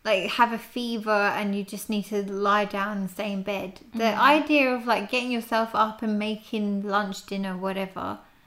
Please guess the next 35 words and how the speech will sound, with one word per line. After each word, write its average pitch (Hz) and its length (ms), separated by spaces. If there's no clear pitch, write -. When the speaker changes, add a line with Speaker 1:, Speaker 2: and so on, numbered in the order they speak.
Speaker 1:
or 220 120
even 220 300
a 196 60
hot - 380
drink 196 720
Speaker 2:
Mm. 226 160
Speaker 1:
does 226 280
seem 214 320
a 202 80
bit - 320
too 208 240
much. 185 440
So - 260
I 226 120
think 240 500
whether 269 280
it's 254 160
your 226 100
parents 240 580
or - 40
someone 214 340
else, 190 520
no, 226 140
I 185 200
don't 202 240
think 190 160
there's 202 180
ever 196 240
a 185 40
time 196 400
when 190 200
it's - 460
too 220 320
much. 233 520
Speaker 2:
Yeah. 214 420